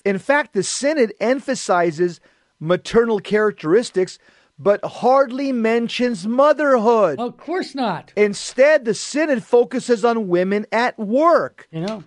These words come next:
Speaker 1: But the church needs, m-, needs mothers more than it needs synodality.
Speaker 2: Yeah.
Speaker 1: That's what it needs.
Speaker 2: That's right.
Speaker 1: Also, the U S bishops protests Biden's workplace rules. The U S Catholic bishops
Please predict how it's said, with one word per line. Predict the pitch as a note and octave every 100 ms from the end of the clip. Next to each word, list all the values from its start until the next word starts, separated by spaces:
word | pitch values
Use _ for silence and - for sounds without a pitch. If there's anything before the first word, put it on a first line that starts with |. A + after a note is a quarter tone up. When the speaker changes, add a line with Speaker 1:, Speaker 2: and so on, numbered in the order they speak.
| _ -
Speaker 1:
But | G#3 A3+
the | G#3+
church | - - D#4+ - -
needs, | A3+ C4 E3
m-, | F#3 F3+ - F3+ F3+
needs | F#3 A3+ G#3 F3
mothers | F3+ C#4+ C4+ G#3 G3
more | E3+ E3 A3 A#3
than | A3
it | G#3+
needs | A3 A3+ F3+
synodality. | - A3 F3+ F#3 A3 G#3 C#3 - _ _
Speaker 2:
Yeah. | E3+ D#3
Speaker 1:
That's | D#3 E3+
what | A3+
it | F3
needs. | G#3 D#3+ -
Speaker 2:
That's | F3 E3
right. | D3+
Speaker 1:
Also, | G#3+ C4 - C#3+ A#2+ _ _ _ _ -
the | D#3
U | G#3+
S | A3+ D3
bishops | C3+ A#3 A#3+ G3+ - _ _ _ _ _ _ _ - - _ _
protests | - B3+ C4+ - F#3+ -
Biden's | C#3 F#3+ G3+ G3 C#3
workplace | D3+ A3+ A3+ F3 F3 D#3 D#3+
rules. | F3 G3
The | D#3 D3+
U | F#3+
S | G3
Catholic | - F#3+ F3+ E3+
bishops | F#3 F3+ G3